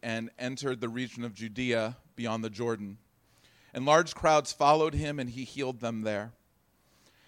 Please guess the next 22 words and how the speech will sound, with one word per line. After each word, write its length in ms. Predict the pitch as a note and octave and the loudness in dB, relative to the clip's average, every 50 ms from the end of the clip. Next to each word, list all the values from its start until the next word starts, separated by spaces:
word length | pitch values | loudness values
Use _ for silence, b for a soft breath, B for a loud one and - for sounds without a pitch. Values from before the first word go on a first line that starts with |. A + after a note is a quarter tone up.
| b b b b b b _ - | b b b b b b _ -8
And 100 | D3 C#3+ | -8 0
Pharisees 440 | - G#3 A#3 B3 A#3 - A#3 G3 - | 4 6 6 6 6 4 0 -2 6
came 320 | - - G3 G3 G#3+ G#3+ | 6 6 6 6 2 2
to 80 | A3+ F#3+ | 2 2
him 240 | E3 E3+ D#3+ D#3 D#3+ | 2 2 0 -2 -2
and 120 | D3 C#3+ | -6 -6
tested 460 | - - F3 F#3+ F#3 - - F3+ D#3+ | -4 -2 -2 -2 -2 -4 -6 -6 -4
him 260 | C#3 D3 D3 C#3+ D3 | -2 -2 -2 -2 2
by 140 | C#3 C#3 C#3 | 4 6 6
asking, 600 | C#3 C#3 C#3 C#3+ D3 - - - C#3 B2+ B2 A#2+ A#2+ | 6 6 4 2 -2 -4 -8 -8 -6 -6 -6 -6 -6
"Is 180 | - C#3 C3 | -6 -4 -2
it 120 | D#3 D#3 B2 | -2 -2 2
lawful 420 | D3 D#3 F#3 A#3+ A#3 - B3+ A3+ | 4 6 6 6 4 0 -4 -2
to 100 | F3 F#3+ | -2 -2
divorce 460 | D#3+ D#3+ C#3 C3 C#3+ D3+ D#3 - - | -2 -2 -2 0 2 2 2 0 -2
one's 260 | D#3 D3 D3 D3 C3 | -6 -6 -6 -4 -8
wife 320 | C3+ B2+ C3 B2 A#2 A#2+ A#2+ | -4 0 2 2 2 2 -2
for 260 | - - - A#2+ A#2 - | -6 -6 -4 -4 -4 -4
any 240 | - B2 B2 C3 B2+ | -4 -6 -4 -4 -6
cause?" 720 | - - B2+ A#2+ G#2 F2+ D2+ D2 F2 - - - - - _ _ _ _ _ _ _ _ _ _ _ _ _ _ | -6 -2 0 0 0 0 -2 -8 -12 -16 -18 -18 -18 -20 _ _ _ _ _ _ _ _ _ _ _ _ _ _
He 200 | - D3+ D#3+ C3+ | -10 -8 -6 -4
answered, 460 | C3 B2 A2+ - - G#2 G2 - _ | -4 -4 -4 -6 -10 -12 -12 -12 _